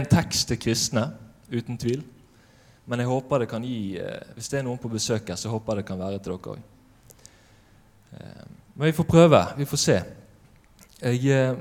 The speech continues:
vet ikke hva som gikk her forrige søndag, nei, forrige lørdag. Men jeg antar at det var teksten som gikk, eh, gikk før denne. Eh, er det noen som kan bekrefte det? Er det, ja? Glimrende.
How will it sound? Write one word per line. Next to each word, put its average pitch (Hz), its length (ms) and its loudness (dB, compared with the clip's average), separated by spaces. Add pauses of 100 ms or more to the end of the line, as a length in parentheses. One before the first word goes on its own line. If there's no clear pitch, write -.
(240)
vet 180 220 6
ikke 139 320 2
hva 151 80 8
som 139 140 2
gikk 143 180 4
her 123 280 6 (560)
forrige 113 320 2
søndag, 95 380 -2 (340)
nei, 120 160 2
forrige 117 300 2
lørdag. 87 240 2 (680)
Men 127 140 2
jeg 127 100 4
antar 120 360 4
at 104 80 -4
det 110 40 2
var 107 120 2
teksten 101 400 -4
som 95 120 -6
gikk, 90 160 -8 (420)
eh, - 220 -12 (140)
gikk - 100 -10
før 92 320 -2
denne. 87 220 -6 (1040)
Eh, 107 140 -10
er 117 160 0
det - 20 -2
noen 127 140 0
som - 80 -6
kan 117 120 -2
bekrefte 104 500 -2
det? 113 120 4 (220)
Er 110 120 4
det, 107 140 6 (1200)
ja? 117 160 2 (1300)
Glimrende. 98 400 -4